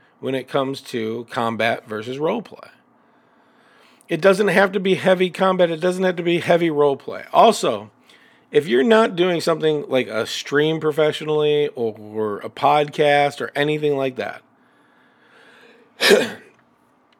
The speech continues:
do not require your players to have character voices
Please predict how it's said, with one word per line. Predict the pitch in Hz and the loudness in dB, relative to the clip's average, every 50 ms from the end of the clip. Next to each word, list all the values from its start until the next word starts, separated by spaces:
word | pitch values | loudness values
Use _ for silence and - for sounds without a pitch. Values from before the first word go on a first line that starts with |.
| _ - - - | _ -20 -18 -12
do | 123 120 156 175 | -6 -2 0 0
not | 175 175 175 180 196 214 240 - | 2 4 6 6 6 6 4 2
require | 226 220 170 - - - 180 170 170 175 175 175 | 0 -6 -6 -6 -4 0 4 4 6 6 4 2
your | 165 160 151 151 147 | 0 0 -2 -2 -2
players | 147 - - - 160 170 175 165 127 107 101 104 113 143 151 147 - - - _ _ _ _ _ _ _ _ - | -4 -8 -10 -2 2 2 4 4 2 0 -2 -4 -6 -8 -10 -12 -16 -20 -20 _ _ _ _ _ _ _ _ -8
to | - 165 151 | -2 0 2
have | 147 156 156 156 151 139 - | 4 6 6 4 2 0 -4
character | - - - 123 120 127 147 151 139 143 151 151 151 | -14 -10 -4 0 2 2 2 2 0 0 0 0 0
voices | 143 147 151 151 151 151 147 - 156 147 147 143 143 143 139 139 135 - | 0 2 2 2 2 2 0 -2 0 2 2 2 2 2 0 -2 -6 -14